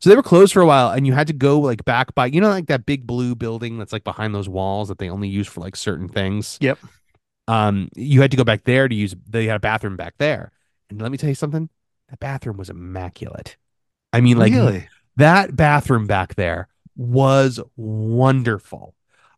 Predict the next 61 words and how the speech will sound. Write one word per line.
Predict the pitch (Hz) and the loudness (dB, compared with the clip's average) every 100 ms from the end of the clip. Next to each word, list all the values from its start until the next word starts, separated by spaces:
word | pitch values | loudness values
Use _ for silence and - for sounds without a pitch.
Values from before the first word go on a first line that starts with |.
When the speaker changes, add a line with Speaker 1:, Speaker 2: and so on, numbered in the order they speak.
| - | 0
Speaker 1:
I | 143 | 2
remember | 175 190 175 | 2 2 0
I, | 151 135 | 0 -2
I | 120 | 0
went | 135 165 | 0 0
and | 165 | -2
used | 156 156 | -2 -4
it, | |
and | 123 | -6
I | 117 | -8
came | 147 | -6
out | 156 | -4
to | 135 | -4
Rachel, | 147 147 | -4 -6
I | |
said, | 117 127 - | -6 -10 -10
"I | 120 | -8
have | 135 | -8
a | 113 | -8
new | 107 107 123 | -10 -6 -6
favorite | - 120 120 | -4 -6 -6
bathroom | 117 113 120 117 | -4 -4 -4 -6
on | 113 | -6
the | 113 | -10
planet. | - 135 107 - | -10 -10 -10 -12
Like, | 104 104 | -12 -6
this, | 131 127 | -4 -4
it | 139 | -2
was | 147 131 | 0 0
so | - - 127 117 123 | -2 -6 -2 -2 -2
good." | 143 160 120 - _ _ | 2 2 0 -8 _ _
Speaker 2:
You | - | -6
think | 165 170 | -2 0
'cause | 160 | 0
nobody | 131 127 123 | 0 2 2
actually | 113 123 | 0 -4
goes | 110 107 | -4 -4
back | 107 104 - | -6 -8 -6
there? | 120 120 - | -6 -6 -2
Speaker 1:
Maybe. | 151 170 214 202 202 196 _ _ _ _ - | 4 4 6 2 2 -4 _ _ _ _ -6
I | 123 | 0
don't | 170 202 | 2 2
know. | 240 226 208 _ _ _ - | 2 0 -4 _ _ _ -6
Maybe. | 139 202 175 175 170 _ _ | 0 0 0 -4 -6 _ _
But | - 175 | -4 -2
I | |
was | 165 | -2
like, | 180 | -6
"I | 165 | -6
hope | 156 208 | 0 -2
those | - 185 156 | 0 -2 -2
U | 185 | -8
K | 190 185 | -4 -2
bathrooms | 175 185 185 143 | -2 -6 -10 -12
never | 131 131 143 147 151 | -12 -8 -4 -4 -4
reopen." | 135 127 107 - 90 - | -6 -6 -8 -10 -20 -12
And | |
now | 117 127 | -6 -2
they're | 160 | -2
reopened, | 185 151 147 127 | -2 -2 -4 -2
but | 226 202 196 | 0 0 -2